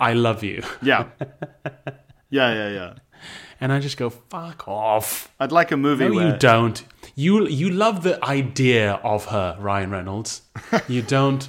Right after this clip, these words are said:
Speaker 2: <laughs>
Speaker 1: Love is a commitment, not a feeling. I was told this once when I was a kid. We, we had, our school, for some reason, all the kids in Malaysia, in, in, in my school in Sabah, we were
Speaker 2: Yeah.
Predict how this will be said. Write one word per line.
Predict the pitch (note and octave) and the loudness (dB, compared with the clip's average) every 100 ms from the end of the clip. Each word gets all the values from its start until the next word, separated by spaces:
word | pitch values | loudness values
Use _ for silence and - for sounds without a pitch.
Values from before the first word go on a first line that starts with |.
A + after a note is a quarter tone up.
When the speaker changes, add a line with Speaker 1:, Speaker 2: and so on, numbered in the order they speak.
| - | -4
Speaker 2:
<laughs> | A3 - - - - - - - _ _ _ _ _ _ _ _ _ _ - | -4 -4 -10 -8 -4 -4 -4 -14 _ _ _ _ _ _ _ _ _ _ 4
Speaker 1:
Love | B2+ G3+ | 6 8
is | A3 G3 | 6 4
a | |
commitment, | G3 E3 E3+ D#3 A#2 G#2 | 2 4 4 4 -2 0
not | C#3+ C#3 | 2 2
a | |
feeling. | C3+ D3 B2+ G2 G2 | 2 2 2 0 6
I | E3 | 6
was | E3 | 8
told | A3+ G#3+ | 6 6
this | D#3+ C3+ | 4 0
once | G#2 F2+ - - - _ _ - | -6 -6 -14 -20 -20 _ _ -6
when | C3 A#2+ | 0 4
I | A2+ | 2
was | A2 | 0
a | A2 | -6
kid. | A#2+ F#2+ F#2 - _ _ _ _ _ _ - | -4 -4 -6 -16 _ _ _ _ _ _ -6
We, | B2+ B2 - - _ _ _ _ _ | 0 0 -2 -12 _ _ _ _ _
we | C3+ C#3 | -2 0
had, | B2 C3+ C3 | 2 2 0
our | - - G#2 C#3 | -2 -10 0 0
school, | C3+ - G#3 | 0 4 4
for | E3 | 4
some | D#3 E3 | 2 2
reason, | D3 C3+ C3+ E3 | 4 4 2 0
all | C3+ D#3+ | 0 2
the | E3 | 0
kids | D#3+ C3+ C3+ C3+ | 0 -2 -2 -2
in | B2+ | -2
Malaysia, | A#2 A#2 A#2 A#2+ | 0 0 0 0
in, | A#2+ | -4
in, | B2 B2 | -2 -4
in | - A#2+ A#2 | -2 -4 -2
my | A#2 | -2
school | A2 - B2+ | -4 0 0
in | A2+ | 0
Sabah, | G#2+ A#2 G#2+ A#2+ B2+ | -2 -2 0 2 2
we | A2+ | 2
were | G#2+ G2+ | 2 -2
Speaker 2:
Yeah. | G#2 F#2+ | -4 -6